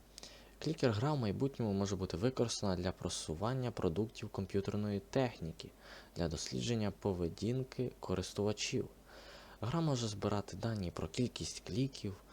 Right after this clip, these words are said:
час, що користувачі витрачають на проходження рівня, та інші показники.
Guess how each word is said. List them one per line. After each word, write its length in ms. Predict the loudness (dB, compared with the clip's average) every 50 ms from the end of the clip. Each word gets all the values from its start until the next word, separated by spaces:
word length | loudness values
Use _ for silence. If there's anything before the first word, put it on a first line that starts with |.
| -20 -20 -20 -20 -12 -4
час, 640 | -2 0 0 0 0 -2 -2 -2 -4 -6 -8 -8 -8
що 320 | -8 -6 -2 -2 -2 -2
користувачі 640 | 0 0 -2 -2 0 0 0 0 0 0 -2 -2 -2
витрачають 520 | -2 -2 0 -2 -2 -2 -2 -2 -2 -4
на 60 | -6 -4
проходження 640 | -4 -4 -4 0 0 0 2 2 0 0 0 -2
рівня, 380 | -2 -2 -2 -2 -2 -4 -4 -6 -8 -12 -20 -18 -18 -18 -18 -18 -20 -14 -6
та 220 | -2 -2 0 0 -2 -2
інші 460 | 0 2 2 2 2 0 0 -2 -2
показники. 760 | -4 -4 -8 0 0 0 2 2 2 0 0 -2 -4 -4 -4